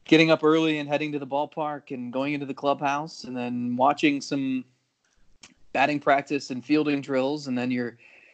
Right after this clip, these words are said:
talking to the manager and you're going back into the clubhouse, and then you're grabbing something really quick to eat and then going to the ballpark and covering a game, and then you're going home and going to bed and doing it all over again every single day for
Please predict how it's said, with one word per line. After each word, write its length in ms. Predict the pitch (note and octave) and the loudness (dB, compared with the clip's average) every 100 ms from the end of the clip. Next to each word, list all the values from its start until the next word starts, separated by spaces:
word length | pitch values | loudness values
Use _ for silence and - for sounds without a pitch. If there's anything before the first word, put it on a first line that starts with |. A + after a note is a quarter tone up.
| _ _ _ - | _ _ _ 0
talking 300 | E3+ D#3+ E3 | 4 6 4
to 60 | D#3 | 2
the 80 | D3+ | 2
manager 440 | D#3 D#3+ D3+ E3+ | 2 2 0 0
and 80 | D#3+ | 0
you're 120 | C3+ | -2
going 240 | C#3 C3+ | -2 -2
back 320 | C3 - D#3 D#3+ | -4 -6 -4 -4
into 120 | D#3 | -4
the 80 | D3 | -4
clubhouse, 640 | D#3 D3 D#3 D#3+ E3 - | -2 0 0 -2 -4 -8
and 100 | C3+ | -6
then 140 | C3+ | -4
you're 160 | C3 B2 | -4 -4
grabbing 380 | A#2+ D3+ D3+ D3 | -2 0 0 -2
something 340 | E3 D3+ C#3 | -6 -4 -2
really 240 | D3+ D#3+ | 2 2
quick 240 | D3+ E3 - | 2 -2 -2
to 80 | C3+ | -4
eat 220 | D3+ E3+ | -4 -6
and 80 | D3 | -8
then 80 | |
going 180 | C3+ D3+ | -2 -2
to 60 | D3 | -2
the 60 | |
ballpark 460 | C3 C3+ C#3+ - E3+ | 2 2 4 2 2
and 80 | C#3 | -2
covering 280 | D3 D#3 C3+ | -4 -4 -10
a 40 | |
game, 280 | B2+ C3+ F#3 | -8 -10 -10
and 80 | C3+ | -12
then 80 | |
you're 200 | B2+ B2+ | -10 -12
going 260 | A#2 C3 C#3 | -4 -2 0
home 260 | C#3 F#3 F#3 | -2 -4 -4
and 100 | C3+ | -2
going 140 | C#3+ | -2
to 60 | C3+ | 2
bed 200 | C3+ F#3+ | 2 2
and 80 | |
doing 160 | C#3+ C#3+ | -6 -6
it 80 | C#3 | -4
all 140 | C3 | -2
over 140 | F3 C#3+ | -2 -4
again 200 | C3 B2+ | -4 -2
every 160 | C#3 | -4
single 300 | - B2+ B2 | -6 -12 -4
day 240 | C#3+ F#3+ F3 | 2 2 2
for 280 | - - | -4 -14